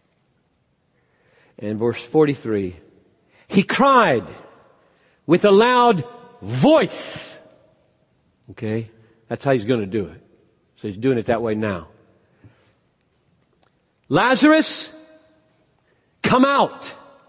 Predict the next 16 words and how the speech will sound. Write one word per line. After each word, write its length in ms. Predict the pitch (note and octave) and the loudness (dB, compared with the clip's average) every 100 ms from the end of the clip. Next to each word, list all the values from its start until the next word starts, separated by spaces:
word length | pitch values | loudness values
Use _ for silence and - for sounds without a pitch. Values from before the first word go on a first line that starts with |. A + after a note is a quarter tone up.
| _ _ _ _ _ _ _ _ | _ _ _ _ _ _ _ _
And 180 | A2+ F#2+ | -12 -10
the 60 | |
man 600 | G2+ B2+ D3+ E3+ F#3 E3 - _ _ | -4 0 0 0 -2 -8 -14 _ _
who 120 | _ D#3 | _ -4
had 240 | C3 A2 | -4 -4
died 500 | B2 G2+ D#2 D2 D2 - - _ _ _ _ _ - | -6 -6 -10 -16 -18 -20 -20 _ _ _ _ _ -14
came 260 | G#2 F2 | -10 -10
out, 460 | D#2+ C#2+ - _ _ _ _ _ _ _ _ _ | -12 -18 -20 _ _ _ _ _ _ _ _ _
his 140 | - | -20
hands 480 | G2 A#2 B2 B2 A2+ | -8 -4 -2 -4 -8
and 120 | A2 | -14
feet 460 | - A#2+ A#2+ - F2 | -10 -8 -8 -12 -8
bound 480 | A#2+ D3 F3 F#3+ C#3+ - - _ _ _ _ _ _ _ _ | -2 0 0 -2 -6 -18 -20 _ _ _ _ _ _ _ _
with 160 | F2+ F2+ | -20 -14
linen 440 | G#2+ B2+ C3 B2+ | -6 -4 -2 -4
strips 920 | A2+ - - B2+ C#3+ - - - - | -8 -14 -10 -2 -2 -4 -16 -20 -20